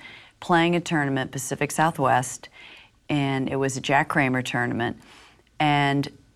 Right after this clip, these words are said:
I remember the winner of the men's received ten thousand dollars and the winner of the women's received a thousand dollars,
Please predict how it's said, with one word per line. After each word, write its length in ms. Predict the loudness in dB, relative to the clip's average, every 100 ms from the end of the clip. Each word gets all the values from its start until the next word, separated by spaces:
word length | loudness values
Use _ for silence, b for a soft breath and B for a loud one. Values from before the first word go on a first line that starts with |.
| _ 0
I 80 | 2
remember 420 | 4 4 2 2
the 120 | 0
winner 400 | 2 2 4 2
of 180 | 0 0
the 60 | 0
men's 640 | 2 2 2 0 -2 -4
received 340 | -2 -2 -4 0
ten 160 | 0
thousand 300 | 2 0 0
dollars 400 | 0 0 -2 -4
and 180 | -6 -4
the 160 | -6 -6
winner 300 | -2 2 2
of 100 | 0
the 80 | 0
women's 480 | 2 2 2 0 -4
received 320 | -2 -2 -2
a 100 | -2
thousand 440 | 2 4 4 0
dollars, 460 | 0 2 0 -2 -8